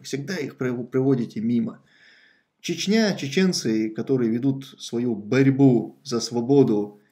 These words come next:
с Россией, чтобы освободиться от России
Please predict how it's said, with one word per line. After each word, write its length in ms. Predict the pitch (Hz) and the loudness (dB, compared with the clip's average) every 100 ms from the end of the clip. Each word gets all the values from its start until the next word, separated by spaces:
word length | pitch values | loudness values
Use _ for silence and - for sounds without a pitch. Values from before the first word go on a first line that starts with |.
| _ | _
с 200 | - - | -8 -4
Россией, 920 | 131 135 - 208 220 156 123 - - _ _ _ _ _ _ | -2 -2 0 0 2 4 2 0 -10 _ _ _ _ _ _
чтобы 340 | - - 135 135 | -10 -2 0 0
освободиться 800 | 135 156 139 143 151 - - | -2 -4 -4 -4 -4 -6 -6
от 260 | - 131 - | -4 -6 -6
России 800 | 127 117 - 180 160 117 - - | -6 -6 -4 -2 0 -2 -4 -8